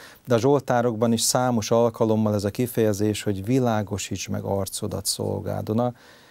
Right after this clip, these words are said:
híres Mózes könyvében olvasható ároni áldás igéi ezek, hogy áldjon meg téged az Úr, őrizzen meg téged, világosítsa meg az Úr az ő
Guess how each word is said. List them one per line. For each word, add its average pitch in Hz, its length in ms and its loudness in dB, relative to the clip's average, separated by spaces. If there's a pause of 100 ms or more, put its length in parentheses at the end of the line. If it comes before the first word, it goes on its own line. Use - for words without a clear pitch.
(160)
híres 131 460 4
Mózes 120 680 2
könyvében 113 580 4
olvasható 110 680 2
ároni 110 520 2
áldás 101 800 0
igéi 101 560 0
ezek, 98 400 -2
hogy 107 200 -6
áldjon 123 460 2
meg 117 220 2
téged 101 460 -2
az 92 140 -6
Úr, 95 220 -6
őrizzen 101 600 -4
meg 101 200 -6
téged, 104 420 -4
világosítsa 120 880 0
meg 117 200 0
az 107 140 0
Úr 120 200 -2
az 104 160 0
ő 107 160 2